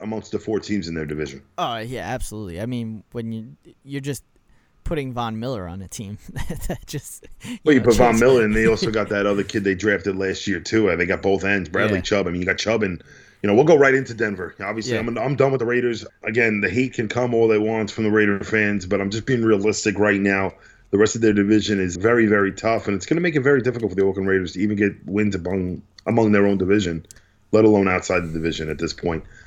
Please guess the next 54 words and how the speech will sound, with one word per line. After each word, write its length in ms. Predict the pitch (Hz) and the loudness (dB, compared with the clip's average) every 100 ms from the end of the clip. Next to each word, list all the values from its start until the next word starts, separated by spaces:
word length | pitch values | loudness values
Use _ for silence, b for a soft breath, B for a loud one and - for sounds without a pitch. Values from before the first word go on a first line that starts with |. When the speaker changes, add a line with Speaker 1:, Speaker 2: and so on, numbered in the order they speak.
| b b | b b
Speaker 1:
I 140 | 107 | -2
think 160 | 107 117 | 0 -2
the 140 | 113 | 2
Oakland 360 | 113 113 107 113 | 2 0 -4 -2
Raiders 260 | 110 107 | -2 -2
will 140 | 95 120 | -2 0
have 160 | 113 | 0
a 60 | 104 | -4
decent 340 | 95 107 113 | -4 -4 -2
year. 160 | 107 110 | 0 2
I 40 | |
said, 200 | 101 117 | 2 0
I 40 | 92 | 0
don't 200 | 104 131 | 0 0
think 140 | 147 | 0
they're 80 | 139 | 2
gonna 120 | 139 | 2
win, 120 | 131 135 | 2 0
like, 140 | 110 | 0
two 140 | - 113 | -2 -2
games. 400 | 135 131 92 85 | 0 0 0 -2
I 100 | 90 | -2
think 160 | 113 | -2
they're 100 | 110 | 0
gonna 160 | 110 107 | 2 2
win 180 | 113 120 | 2 0
their 120 | 104 | 0
share, 340 | 98 147 143 90 | 2 4 4 4
but 260 | 85 85 - b b b _ _ | -2 -6 -12 b b b _ _
it's 100 | - | -6
just 140 | 131 | 0
gonna 80 | 147 | 2
be 60 | 113 | 2
so 180 | - | 2
tough 240 | 117 - 107 | 0 0 -2
in 80 | 107 | -2
that 140 | 92 | -2
division 420 | 90 98 101 92 | -2 0 -2 -4
to, 180 | 78 85 - | -6 -6 -2
you 80 | 107 | 2
know, 160 | 98 85 | 2 2
not 340 | 85 98 101 | 0 0 0
see 120 | 110 | -2
the 100 | 92 | -2
bottom 340 | 82 87 87 80 | 0 0 0 -2
of 140 | 80 | -4
it 80 | 78 | -4
at 100 | 78 | -4
this 160 | 82 | -6
point. 260 | - 90 85 | -4 -4 0
I 120 | 85 | 2
have 180 | 90 98 | 2 2
more 160 | 101 92 | 2 2
faith, 360 | 101 98 92 | 2 0 -2